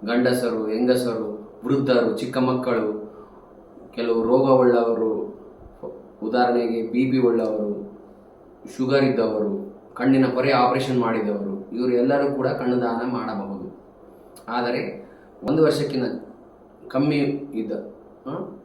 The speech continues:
ಕೂಸುಗಳು ಹಾಗೂ ಕೆಲವು ಇನ್ಫೆಕ್ಷನ್, for example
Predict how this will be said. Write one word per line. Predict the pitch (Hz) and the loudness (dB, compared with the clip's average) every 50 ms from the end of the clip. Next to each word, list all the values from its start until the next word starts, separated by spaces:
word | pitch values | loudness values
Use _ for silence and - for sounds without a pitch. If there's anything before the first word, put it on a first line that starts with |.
| - - - - - - - | -20 -20 -20 -20 -18 -10 -6
ಕೂಸುಗಳು | 139 139 139 127 123 113 113 110 113 113 - - - - - - - 110 | -6 -4 -4 -2 -2 0 0 0 0 -2 -6 -10 -14 -18 -20 -20 -14 -10
ಹಾಗೂ | 107 113 110 104 110 123 - - - - - - - - - - - - - - - - - - - - - - | -6 -6 -4 -4 -4 -6 -8 -8 -12 -16 -18 -20 -20 -20 -20 -20 -20 -20 -20 -20 -20 -20 -20 -20 -20 -20 -10 -4
ಕೆಲವು | 120 120 123 120 120 120 | 0 2 2 2 2 2
ಇನ್ಫೆಕ್ಷನ್, | 120 127 135 123 - - - - - 113 104 98 | 2 2 2 2 0 -4 -6 -6 -6 -6 -8 -8
for | 98 101 - - 107 107 | -8 -10 -12 -12 -10 -8
example | 107 107 104 104 117 120 117 117 117 120 117 120 | -6 -6 -6 -6 -6 -6 -6 -6 -6 -8 -8 -8